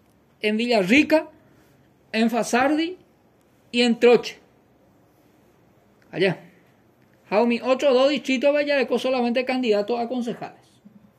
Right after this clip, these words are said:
Allá, Paso Yobay, a Independencia. Porque la candidato a, a intendente, pero no es ahí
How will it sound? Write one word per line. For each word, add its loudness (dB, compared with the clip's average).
Allá, -2
Paso -2
Yobay, 2
a -2
Independencia. 2
Porque 0
la 2
candidato 2
a, -4
a 2
intendente, 0
pero -4
no -4
es -2
ahí -2